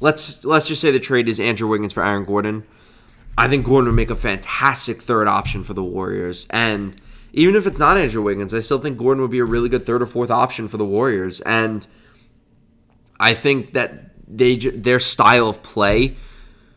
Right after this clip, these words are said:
would kind of mold to Gordon a little bit better, where they could just kind of let him go and do his thing. Um, his assist total would definitely rack up, and I think the spacing is the most important thing.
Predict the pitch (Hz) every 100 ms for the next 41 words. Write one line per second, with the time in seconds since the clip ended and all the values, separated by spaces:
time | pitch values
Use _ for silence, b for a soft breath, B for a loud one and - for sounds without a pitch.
0 | b _ _ - 113 113 117 123 113 101
1 | 101 107 117 107 - - 117 117 120 117
2 | 107 110 104 98 104 113 117 110 104 101
3 | 95 - - 110 113 - 104 107 120 113
4 | 107 101 - - 117 113 113 104 107 107
5 | 104 110 107 98 - 104 104 101 107 -
6 | 98 98 95 95 110 107 - 175 - 151
7 | 131 113 107 123 117 110 107 104 107 -
8 | 101 101 110 143 135 107 - - 110 110
9 | 131 131 113 95 107 107 113 - 104 -
10 | 110 92 104 104 120